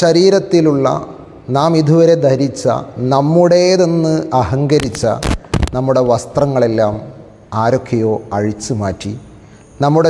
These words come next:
ശരീരത്തിന് മുകളിൽ ഒരു നേർത്ത വെള്ളത്തുണി മാത്രമാണിപ്പോഴുള്ളത്. നമ്മുടെ വയറുഭാഗത്ത് എന്തോ ഒരു താക്കോല് പോലെയുള്ള വസ്തു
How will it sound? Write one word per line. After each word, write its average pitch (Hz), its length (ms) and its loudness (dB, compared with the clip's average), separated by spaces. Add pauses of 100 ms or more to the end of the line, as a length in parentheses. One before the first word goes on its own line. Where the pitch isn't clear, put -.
ശരീരത്തിന് 160 640 2
മുകളിൽ 127 340 0 (240)
ഒരു 139 200 2
നേർത്ത 135 600 2 (500)
വെള്ളത്തുണി 131 760 0 (120)
മാത്രമാണിപ്പോഴുള്ളത്. 104 1400 -4 (1900)
നമ്മുടെ 135 360 2 (480)
വയറുഭാഗത്ത് 127 880 2 (180)
എന്തോ 123 220 0 (120)
ഒരു 127 100 0 (140)
താക്കോല് 143 580 2
പോലെയുള്ള 110 480 0 (460)
വസ്തു 101 260 -6